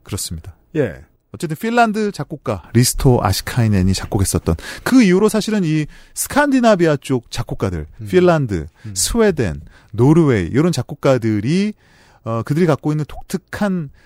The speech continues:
Speaker 1: 어떤 좀 관용적인 아주 그 뭐랄까요? 그러니까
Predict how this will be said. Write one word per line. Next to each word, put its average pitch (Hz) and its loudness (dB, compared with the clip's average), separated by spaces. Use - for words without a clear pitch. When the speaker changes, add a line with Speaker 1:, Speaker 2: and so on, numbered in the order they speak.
Speaker 1:
어떤 147 -2
좀 131 -4
관용적인 151 0
아주 165 -4
그 - -14
뭐랄까요? 113 -8
그러니까 104 -12